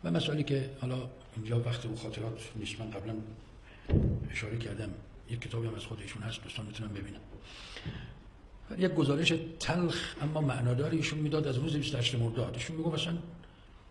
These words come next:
بیست و هشت مرداد ما نمی‌دونستیم این اتفاقی که داره میفته کودتاست و بعد از این دیگه تمام می‌شه همه چی.» اصلاً باور نمی‌کردیم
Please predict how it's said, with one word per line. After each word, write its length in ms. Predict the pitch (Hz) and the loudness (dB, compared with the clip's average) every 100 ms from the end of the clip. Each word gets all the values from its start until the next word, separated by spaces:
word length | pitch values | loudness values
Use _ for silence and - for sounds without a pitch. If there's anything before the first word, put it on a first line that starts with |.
| - - - - - - - - - | -20 -20 -20 -20 -20 -20 -20 -20 -8
بیست 180 | - 131 | -4 -2
و 40 | |
هشت 220 | 131 - | 0 0
مرداد 380 | 123 127 127 165 | 0 2 0 0
ما 120 | 156 | 0
نمی‌دونستیم 480 | 160 196 180 139 147 | 2 2 2 2 0
این 140 | 135 | 2
اتفاقی 360 | 139 - 131 123 | 2 4 0 2
که 60 | 123 | 2
داره 140 | 123 | 2
میفته 280 | 127 117 160 | 2 0 -2
کودتاست 680 | - 123 117 131 110 - - - - - - - - - - - - | -2 0 4 4 2 -2 -6 -12 -16 -16 -16 -18 -18 -16 -16 -16 -2
و 80 | 123 | 2
بعد 260 | 117 131 127 | 4 4 4
از 100 | 123 | 2
این 80 | 156 | 2
دیگه 140 | 151 | 2
تمام 280 | 147 143 131 | 4 4 4
می‌شه 220 | 101 101 | 4 0
همه 220 | 95 92 | 0 -4
چی.» 160 | - 92 | -4 -2
اصلاً 140 | - | 2
باور 280 | 120 147 165 | 4 4 6
نمی‌کردیم 400 | 127 - 85 - | 4 2 -4 -8